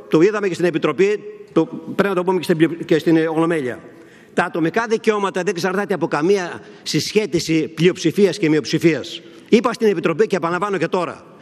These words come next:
Το λένε και τα δικαστήρια και τα ελληνικά και τα διεθνή. Ένα εκατομμύριο να έχουν την αλφα άποψη. Ένας να διαφοροποιείται είναι υποχρεωμένη μια πολ-, ευνομούμενη. Τελειώνω, κύριε Πρόεδρε. Τελειώνω, κύριε Πρόεδρε. Είναι υποχρεωμένη, ένας στο εκατομμύριο να διαφωνεί, είναι υποχρεωμένη μια ευνομούμενη,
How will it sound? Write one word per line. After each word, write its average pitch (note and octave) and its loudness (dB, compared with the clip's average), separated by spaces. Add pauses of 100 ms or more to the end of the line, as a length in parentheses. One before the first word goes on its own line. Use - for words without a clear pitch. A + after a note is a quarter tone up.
(120)
Το G3 6
λένε A3+ 2
και G#3 0
τα G3+ -2
δικαστήρια F#3 0
και F#3 0
τα G#3 -2
ελληνικά G3+ 2
και G3 -4
τα G3 -2
διεθνή. F#3+ 2 (580)
Ένα C#4 0
εκατομμύριο A#3 0
να A3 -2
έχουν G3+ 0
την G#3 0
αλφα G3+ -2
άποψη. D#3 -4 (380)
Ένας C4+ -4
να A3+ -2
διαφοροποιείται G#3 -2 (380)
είναι A#3+ 4
υποχρεωμένη A3+ 0
μια A3 0
πολ-, G3+ 0
ευνομούμενη. G3+ 2
Τελειώνω, G#3 0
κύριε E3+ -2
Πρόεδρε. C3+ -4 (400)
Τελειώνω, G#3 4
κύριε F3 0
Πρόεδρε. D#3+ -2 (260)
Είναι A3+ 6
υποχρεωμένη, G#3+ 0
ένας A#3+ -2
στο - 0
εκατομμύριο F#3+ 2
να F#3 0
διαφωνεί, E3+ 0
είναι F#3+ 4
υποχρεωμένη F3+ 0
μια G3+ 4
ευνομούμενη, F3+ 0